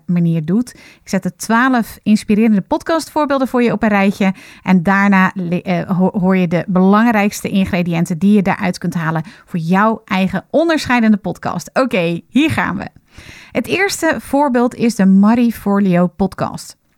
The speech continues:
Ze is een Amerikaanse ondernemer en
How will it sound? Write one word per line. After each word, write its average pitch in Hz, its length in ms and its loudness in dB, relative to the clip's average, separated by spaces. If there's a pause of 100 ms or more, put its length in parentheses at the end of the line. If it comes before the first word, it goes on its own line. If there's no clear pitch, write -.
(560)
Ze - 100 -2
is 208 100 2
een 220 300 2
Amerikaanse 285 600 0
ondernemer 233 600 4 (360)
en 220 300 2